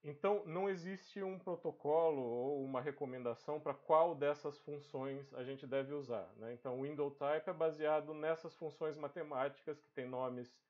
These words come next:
ah, de acordo com a função. Por exemplo, pro meu grupo de estudo,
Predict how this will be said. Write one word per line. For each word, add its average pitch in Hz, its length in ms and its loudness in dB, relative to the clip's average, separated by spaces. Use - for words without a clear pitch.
ah, 120 280 0
de 113 100 -2
acordo 120 400 -2
com - 80 -6
a 120 60 0
função. 147 600 -4
Por 156 140 6
exemplo, 156 420 -2
pro 165 140 -4
meu 156 220 0
grupo 151 360 -4
de 135 120 -6
estudo, 175 520 -6